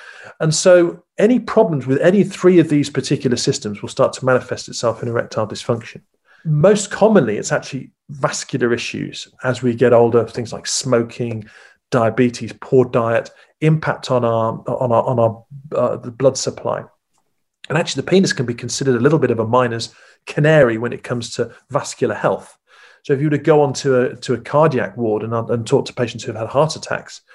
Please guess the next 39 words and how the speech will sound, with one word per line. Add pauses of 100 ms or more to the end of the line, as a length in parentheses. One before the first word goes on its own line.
(440)
and
ask
them
about
their
erectile
performance,
you'll
find
that
it's
actually
gone
off
the
last
six
months
to
a
year. (600)
Um, (440)
and (300)
that's
a
sign
that,
that,
that,
that (360)
vascular
systems
within
the
patient
are
starting
to
struggle.